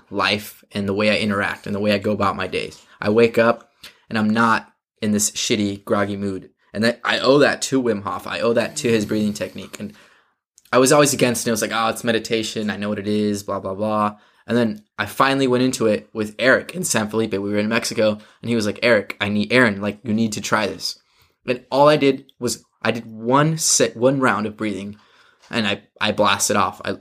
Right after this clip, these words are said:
I was like, "Oh my gosh, like, why haven't I done this my entire life?" So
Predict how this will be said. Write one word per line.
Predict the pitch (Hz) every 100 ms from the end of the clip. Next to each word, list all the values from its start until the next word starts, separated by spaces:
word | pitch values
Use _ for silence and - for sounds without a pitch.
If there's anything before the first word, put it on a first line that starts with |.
| -
I |
was | 98
like, | 98
"Oh | 98 117
my | 110 98
gosh, | - 113 107 104 -
like, | 104
why | 107 101 110 107
haven't | 107 104
I | 107
done | 104 104
this | 104
my | 104
entire | 104 104 101
life?" | 78 67 - _ _ -
So | - 120 101